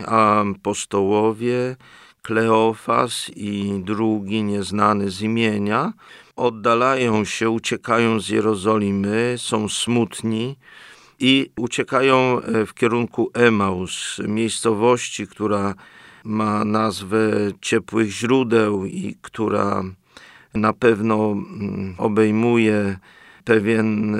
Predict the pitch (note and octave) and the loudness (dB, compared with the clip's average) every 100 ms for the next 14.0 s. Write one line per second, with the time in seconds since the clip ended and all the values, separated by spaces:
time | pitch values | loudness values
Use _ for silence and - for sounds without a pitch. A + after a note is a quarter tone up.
0 | F#2 - - A#2 - - G2+ F#2+ D#2+ A2+ | -4 -4 2 2 0 -6 -6 -6 -4 -2
1 | B2 - A#2+ A2+ A2 G#2 - - - G#2 | -2 -2 0 2 2 -4 -14 -20 -10 -4
2 | G2+ G#2 G#2+ G#2+ G2 - G#2+ - A#2 A2+ | 0 0 2 0 -2 -6 -6 0 4 4
3 | G#2 G2+ G2 G2 G2+ - G#2 G2 G2 F#2 | 4 -2 -4 -6 -8 -8 -8 -6 -6 -6
4 | - - - - _ - F2+ G#2+ - G#2+ | -12 -20 -20 -20 _ -10 -4 -4 -4 -4
5 | G#2 G2+ G#2 G2 - - - - G#2+ G#2 | -4 -4 -4 -4 -6 -6 -4 0 0 2
6 | G2+ G2+ A2 A2+ A2 - - G2+ - - | 0 0 2 2 2 0 -2 0 -2 -2
7 | - - A#2 G#2+ - G#2+ G#2+ G2 - - | -2 0 2 0 -2 -4 -2 -6 -12 -20
8 | - G#2 G#2+ A2 G2 - A#2 G#2+ G#2+ G2+ | -12 -2 0 0 -2 -2 2 2 2 -4
9 | - A#2 A2+ A2+ G#2 G2+ G#2 F#2+ - G#2 | 2 2 2 -4 -4 -2 -4 -4 -4 -2
10 | G2+ - - A2+ G2+ - A2+ C3 - - | -2 -4 0 2 2 -2 -4 -4 -12 -20
11 | - - - - - A2 G#2 A2 G2+ A2+ | -20 -20 -20 -12 -2 -2 -2 -6 -4 0
12 | A2 A2+ A2 G#2+ G2+ G2+ - _ - G3+ | 2 2 0 -2 -4 -6 -10 _ -8 -6
13 | G2+ A#2+ - B2 A#2+ A#2+ G#2 B2 D3+ | -4 -6 -6 0 4 4 2 -2 -2